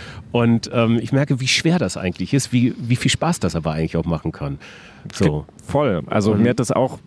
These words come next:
Speaker 2: Spaß gemacht, diese Sachen mit dir zu recherchieren und so weiter. Ähm, ich,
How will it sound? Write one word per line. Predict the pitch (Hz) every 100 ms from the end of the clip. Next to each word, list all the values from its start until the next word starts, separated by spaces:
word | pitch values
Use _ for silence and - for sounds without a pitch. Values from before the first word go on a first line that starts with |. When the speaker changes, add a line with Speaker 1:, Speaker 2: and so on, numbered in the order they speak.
| -
Speaker 2:
Spaß | - 113 110
gemacht, | 113 110 113
diese | 101
Sachen | 107 113 110 107 101 -
mit | 95
dir | 113
zu | -
recherchieren | 107 110 - 123 113
und | 98
so | 98
weiter. | 104 98 101 92 -
Ähm, | 101 98 98 92 -
ich, | -